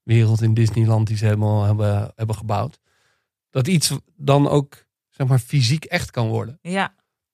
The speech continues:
Speaker 1: En, eh,
Speaker 2: Imagineer.
Speaker 1: en die mensen praten in die documentaire met zoveel liefde en zoveel warmte over het creatief proces. En er zijn echt mensen bij Disney die gewoon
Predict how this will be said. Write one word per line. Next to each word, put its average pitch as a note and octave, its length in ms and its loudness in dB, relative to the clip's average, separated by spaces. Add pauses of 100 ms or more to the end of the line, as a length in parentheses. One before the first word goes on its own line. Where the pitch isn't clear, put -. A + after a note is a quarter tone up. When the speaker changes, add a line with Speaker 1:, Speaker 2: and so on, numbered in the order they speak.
(280)
Speaker 1:
En, B2 260 2
eh, A#2+ 60 4
Speaker 2:
Imagineer. A#2 480 0
Speaker 1:
en C3+ 100 4
die D#3+ 100 6
mensen E3+ 300 4
praten D#3 300 2
in D3+ 80 2
die C#3+ 100 4
documentaire C3+ 520 0
met A#2+ 160 0
zoveel C#3 340 2
liefde B2 320 0
en A2 120 0
zoveel A#2 440 -4
warmte A#2 420 2
over A2+ 540 -4
het G#2+ 140 -6
creatief A2+ 440 -2
proces. A2+ 380 -6
En A#2+ 80 -6
er A#2+ 60 0
zijn D3 160 4
echt D3 160 -2
mensen D3 320 2
bij B2 120 4
Disney B2+ 320 0
die A#2 140 0
gewoon A#2+ 300 -2